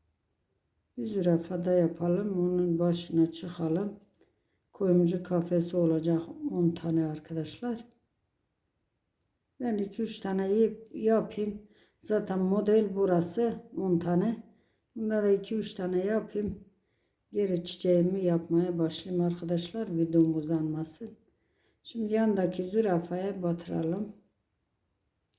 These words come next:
Bir pırpır yapalım. Zürafa yapalım, pardon. Arkadaşlar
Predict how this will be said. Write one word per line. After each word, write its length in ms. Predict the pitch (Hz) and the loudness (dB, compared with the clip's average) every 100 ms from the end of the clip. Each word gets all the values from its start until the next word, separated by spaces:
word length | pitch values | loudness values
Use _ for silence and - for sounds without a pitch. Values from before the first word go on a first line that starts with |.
| _ _ _ _ _ _ _ 254 | _ _ _ _ _ _ _ -10
Bir 160 | - | -6
pırpır 360 | 185 175 - 190 | -6 -6 -6 -2
yapalım. 760 | 180 170 - 180 190 214 - _ _ - | -2 -2 -6 -8 -6 -6 -8 _ _ -10
Zürafa 500 | 185 190 180 175 175 | 0 2 2 0 0
yapalım, 640 | 170 165 165 170 196 170 | 0 0 -2 -2 -2 -8
pardon. 500 | 180 156 156 190 175 - _ _ _ _ _ _ _ _ _ _ _ _ _ _ _ _ _ _ _ _ _ _ _ _ _ _ _ _ _ _ 214 | -10 -10 -8 -10 -10 -16 _ _ _ _ _ _ _ _ _ _ _ _ _ _ _ _ _ _ _ _ _ _ _ _ _ _ _ _ _ _ -12
Arkadaşlar 720 | 196 190 190 175 - 247 | -8 -4 -2 -2 -2 -2